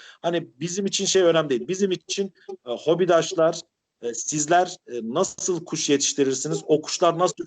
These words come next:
üst düzey performans gösterir? Bunlar bizim için önemli. Arayabilirsiniz. Ben teşekkür ediyorum.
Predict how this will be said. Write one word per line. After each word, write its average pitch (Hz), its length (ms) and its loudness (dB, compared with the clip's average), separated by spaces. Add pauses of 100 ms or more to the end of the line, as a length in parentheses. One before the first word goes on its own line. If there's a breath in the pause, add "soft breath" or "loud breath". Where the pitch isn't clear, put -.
üst - 220 -16
düzey 143 300 4
performans 131 640 0
gösterir? 143 480 0 (340)
Bunlar 220 320 0
bizim 165 220 2
için 139 220 -2
önemli. 131 480 -4 (500)
Arayabilirsiniz. 214 720 0 (420 loud breath)
Ben 202 160 4 (100)
teşekkür 165 420 0
ediyorum. 139 460 4